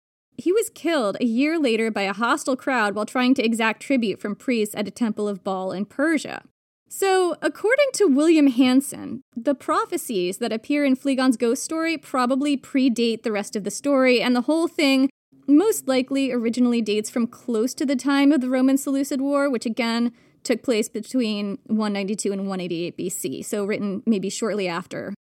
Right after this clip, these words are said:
And remember, Phlegon was mainly assembling stories from other older sources here. Originally, Hansen says that this story was probably written as a piece of, quote,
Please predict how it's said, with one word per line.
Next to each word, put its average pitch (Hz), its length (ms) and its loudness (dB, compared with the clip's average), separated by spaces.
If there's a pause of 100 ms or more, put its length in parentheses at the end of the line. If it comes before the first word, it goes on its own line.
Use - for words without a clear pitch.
(200)
And 262 140 6
remember, 359 280 4
Phlegon 349 360 2
was 269 160 4
mainly 247 280 4
assembling 214 400 -2
stories 208 380 -4
from 202 160 -6
other 190 180 -2
older 185 300 -6
sources - 460 -6
here. - 320 -14 (480)
Originally, 262 760 4 (100)
Hansen 269 400 4
says 190 340 -2
that 208 140 -12
this 262 120 0
story 269 300 2
was 247 140 -2
probably 247 520 0
written 226 300 0
as 208 80 -4
a 214 80 -6
piece 226 260 -4
of, 196 240 -2 (140)
quote, 214 480 -2